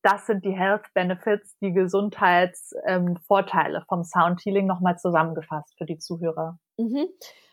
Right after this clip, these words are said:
Speaker 2: Also, ähm, da kann man jetzt auch wirklich ellenlang <laughs> Dinge
Speaker 1: <laughs>
Speaker 2: auflisten, aber, ähm, so für mich das Wichtigste ist halt schon einfach, dass man die Lebensqualität dadurch einfach verbessern kann,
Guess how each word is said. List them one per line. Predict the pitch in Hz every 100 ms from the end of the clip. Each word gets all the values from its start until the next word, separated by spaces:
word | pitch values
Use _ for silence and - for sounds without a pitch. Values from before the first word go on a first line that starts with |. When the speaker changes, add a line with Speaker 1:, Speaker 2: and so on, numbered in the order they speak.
| -
Speaker 2:
Also, | 214 202 196
ähm, | 196 185 190 196
da | 190
kann | - 196
man | 190
jetzt | 185 -
auch | 175 196 -
wirklich | - 180 190 180 - -
ellenlang | 175 196 202 175 190 202
<laughs> | - 277 - - - - - - 214 208
Dinge | 208 - 208
Speaker 1:
<laughs> |
Speaker 2:
auflisten, | 202 185 208 196 - 240
aber, | - 196 196 202 202
ähm, | 190 196 196 - - _ -
so | - 233
für | 226
mich | 240 233
das | 226
Wichtigste | 202 262 269 254 -
ist | - 214
halt | 233 190
schon | - 240 226 226 220 _
einfach, | 190 208 240 220 - - -
dass | 185 214
man | 208 208
die | 196
Lebensqualität | 196 220 220 - 170 175 - 208 226 - - -
dadurch | 180 185 -
einfach | - 180 196 _ _ -
verbessern | 196 190 208 185
kann, | 196 190